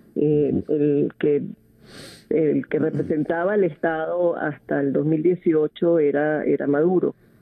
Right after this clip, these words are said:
Speaker 1: y el que ha seguido representando al Estado ante Naciones Unidas sigue siendo Maduro, puesto que no ha habido un cambio, no, no hay un, un cambio, eh, de presidente en Venezuela.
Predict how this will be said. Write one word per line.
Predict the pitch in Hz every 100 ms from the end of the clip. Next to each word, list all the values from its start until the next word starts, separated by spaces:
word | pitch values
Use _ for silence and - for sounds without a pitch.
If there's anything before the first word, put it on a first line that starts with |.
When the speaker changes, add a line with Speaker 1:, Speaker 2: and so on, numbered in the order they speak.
| _ _ _ -
Speaker 1:
y | 170
el | 156 147
que | 151
ha | -
seguido | 156 185 220
representando | 175 - - 151 147 151
al | 165
Estado | 165 160 165 156 147 -
ante | 165 175 170
Naciones | 156 151 156 156
Unidas | 170 165 156 165 165 - _ _ _
sigue | 160 160 156
siendo | 151 147
Maduro, | 147 151 165 156 139
puesto | - 147 -
que | - 147 -
no | 160 156
ha | 151
habido | 156 165 165
un | 170 165
cambio, | 165 151 151 160 160 160 -
no, | 143 139
no | 139 143 147
hay | 156 170 170
un, | 147 139 -
un | 156
cambio, | - 160 156 160 165 165 - _ - -
eh, | 156 151 143
de | 147 147 156
presidente | 165 156 160 160 151 151 - 190 - _ _ _ _ _ -
en | 165 156 170 160 147 -
Venezuela. | 156 143 - 151 135 -